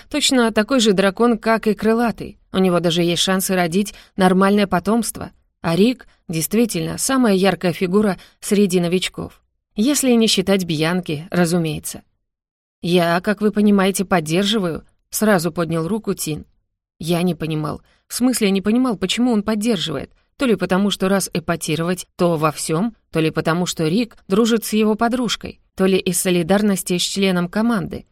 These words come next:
то ли ещё по какой-то очевидной только ему причине. «Согласен», поддержал Матео. «Он прекрасно себя показал и на празднике первокурсников, и на игре чемпионата, учится блестяще». Могу поспорить, в голове прагматичный Делавега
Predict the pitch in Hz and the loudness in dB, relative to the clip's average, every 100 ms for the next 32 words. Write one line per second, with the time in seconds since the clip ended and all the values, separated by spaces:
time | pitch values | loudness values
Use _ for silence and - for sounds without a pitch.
0 | _ 320 262 160 - 214 233 208 196 196 | _ -2 2 2 2 0 0 -2 0 0
1 | 196 - 190 190 185 175 170 180 170 165 | 0 -2 -2 0 0 0 -2 -2 -4 -4
2 | 165 170 185 185 180 - 151 - _ _ | -2 -2 -2 0 0 -2 -6 -10 _ _
3 | _ _ _ - 214 214 196 185 175 156 | _ _ _ -2 2 4 4 2 -2 -8
4 | - _ - 165 180 165 160 165 175 160 | -12 _ -4 0 2 2 0 -2 -4 -6
5 | 156 - _ _ _ - 190 180 190 185 | -8 -12 _ _ _ 0 0 2 0 2
6 | 202 233 202 180 185 190 175 180 165 156 | 0 2 -2 -2 -2 -2 -2 -4 -4 -8
7 | - _ 240 214 185 185 170 156 151 170 | -10 _ 2 2 2 2 0 -4 -4 -2
8 | 156 147 - 220 202 202 196 175 - _ | -2 -4 -4 -4 -2 -6 -4 -8 -10 _
9 | - 202 185 170 175 170 160 160 160 151 | 2 4 4 2 0 0 -4 -4 -4 -2
10 | 185 196 175 - _ 220 254 160 - 151 | -4 -4 -8 -12 _ -4 -4 -4 -6 -6
11 | 151 156 - 196 202 - 185 _ _ _ | -4 -6 -2 -2 0 -4 -8 _ _ _
12 | _ _ 196 196 247 240 220 202 151 113 | _ _ 2 4 4 2 0 -2 -2 -6
13 | - 175 180 180 196 208 - 156 165 156 | -10 -6 0 2 2 0 0 -4 -2 -2
14 | 180 - 160 151 170 165 156 226 196 | -4 -2 -4 -2 0 0 -2 -2 -4